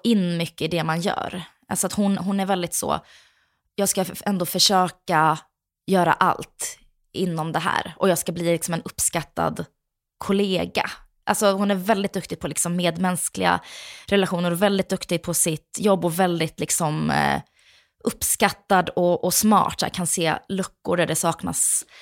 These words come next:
saker. Och det tycker jag att jag också är bra på. Det tror jag att jag har fått av henne. Eh, och det är min pappa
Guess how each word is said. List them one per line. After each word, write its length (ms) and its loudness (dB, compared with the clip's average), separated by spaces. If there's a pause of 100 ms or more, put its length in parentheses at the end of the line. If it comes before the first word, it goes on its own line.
(320)
saker. 480 2
Och 60 2
det 300 6
tycker 300 -4
jag 320 4
att 540 -6
jag 300 4
också 220 0
är 40 4
bra 140 2
på. 140 -2
Det 180 0
tror 180 -2
jag 40 0
att 140 -6
jag 100 -2
har 280 -2 (180)
fått 220 -4
av 80 0
henne. 420 0 (520)
Eh, 240 6
och 220 4
det 200 4
är 40 6
min 140 2
pappa 640 2